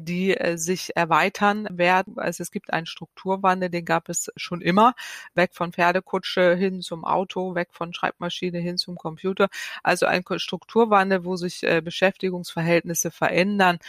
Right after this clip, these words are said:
ist schon immer so gewesen. Aber jetzt geht es darum, dass man diesen auch klug begleitet. Und je länger wir warten, je länger wir den Kopf in den Sand, äh, stecken und nicht handeln, desto schwieriger wird ja nachher der Umstieg, desto mehr Jobs gefährden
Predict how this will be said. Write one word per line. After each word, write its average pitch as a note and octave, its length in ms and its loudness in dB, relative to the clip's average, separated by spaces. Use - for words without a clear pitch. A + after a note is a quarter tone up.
ist - 260 2
schon F3+ 220 -2
immer G#3+ 360 4
so G3+ 200 -2
gewesen. G3+ 520 2
Aber E3+ 180 2
jetzt E3+ 280 2
geht F#3 220 0
es - 140 -2
darum, F3+ 440 4
dass F3 220 -6
man E3+ 160 -8
diesen F3 260 -6
auch - 220 -2
klug F#3+ 320 -6
begleitet. E3 640 4
Und F#3 180 0
je F3 80 8
länger F3 400 6
wir D#3 160 0
warten, E3+ 500 2
je D#3+ 120 -2
länger F3 360 -2
wir E3 80 -2
den D#3 160 -8
Kopf - 420 -4
in F3 120 -6
den E3 120 -6
Sand, G#3 440 0
äh, E3 80 -2
stecken - 480 -4
und E3+ 160 -6
nicht - 420 0
handeln, E3 460 2
desto E3+ 240 -2
schwieriger G3+ 580 4
wird F#3 160 -2
ja F3+ 120 2
nachher E3+ 300 2
der D#3+ 140 2
Umstieg, G#3 460 -6
desto F3+ 320 -4
mehr F3 240 2
Jobs F3 420 0
gefährden G3 600 0